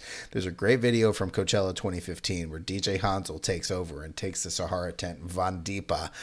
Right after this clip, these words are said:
And I was there. It was incredible. And I've just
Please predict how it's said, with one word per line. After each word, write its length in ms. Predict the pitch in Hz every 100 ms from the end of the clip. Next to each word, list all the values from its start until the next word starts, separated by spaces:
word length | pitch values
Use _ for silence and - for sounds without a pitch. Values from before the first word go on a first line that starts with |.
| - - -
And 300 | 110 101 101
I 120 | - 107
was 180 | 131
there. 320 | 135 113 110 113
It 120 | 110
was 140 | 98
incredible. 640 | 82 78 127 117 113 113 113
And 160 | 104 95
I've 140 | 92
just 240 | - -